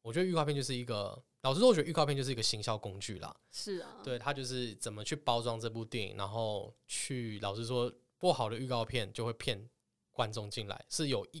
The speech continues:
Speaker 1: 开始可能是有用的，但是我觉得反而有些片商可能会没有想到说，因为现在资讯实在太发达了，所以那口碑的流传得很快，所以我其实也有发现说最近的，呃，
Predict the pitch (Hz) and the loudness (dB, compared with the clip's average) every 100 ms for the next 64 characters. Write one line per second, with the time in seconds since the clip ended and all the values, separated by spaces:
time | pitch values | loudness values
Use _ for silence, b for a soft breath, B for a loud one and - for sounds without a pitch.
0 | - 147 135 - 95 95 117 95 113 104 | -2 -2 -2 -4 -10 -8 -6 -6 -6 -8
1 | 101 - B B B B 147 139 151 143 | -10 -16 B B B B -2 2 0 0
2 | B B B B 120 135 165 160 147 127 | B B B B -4 4 6 6 4 2
3 | 113 110 110 104 104 98 120 113 147 160 | 0 0 -2 -2 -2 -4 -2 0 2 2
4 | 127 123 123 107 95 131 120 117 113 107 | 4 2 0 -4 -4 -4 -4 -2 -2 -2
5 | 98 113 104 107 98 101 _ - 151 151 | 0 0 0 -2 -4 -8 _ 0 2 4
6 | 143 - 131 127 104 104 107 107 98 92 | 2 0 -2 -2 -2 -4 -4 -4 -2 -4
7 | 92 90 - - - 135 139 147 117 104 | -6 -12 -18 -20 -6 -4 -2 -2 -2 -2
8 | 120 110 101 104 104 95 107 - - - | -4 -4 -8 -10 -10 -12 -12 -6 -6 -6
9 | B B - 262 233 135 180 165 139 139 | B B 0 4 6 6 2 2 4 4
10 | - 123 127 120 123 - 139 139 113 101 | 4 2 2 -4 -4 -2 -2 -2 -4 -6
11 | 98 _ B B B B B B 127 117 | -6 _ B B B B B B -6 -4
12 | 107 107 104 98 | -4 -6 -6 -10